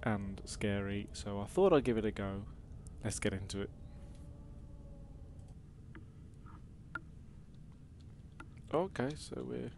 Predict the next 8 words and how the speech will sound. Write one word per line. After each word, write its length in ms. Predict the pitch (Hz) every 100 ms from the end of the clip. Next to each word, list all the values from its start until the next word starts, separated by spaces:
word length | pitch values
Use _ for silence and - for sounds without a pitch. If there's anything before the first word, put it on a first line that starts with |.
| - 123
we're 60 |
straight 360 | 127 - 127 156
into 280 | 151 131 -
it. 120 | - - - - - - - - - - - - - - - - - - - - - - - - - - - - - - - - - -
Oh, 80 | 131
I 40 |
don't 260 | 139 139 135
like 340 | 123 - -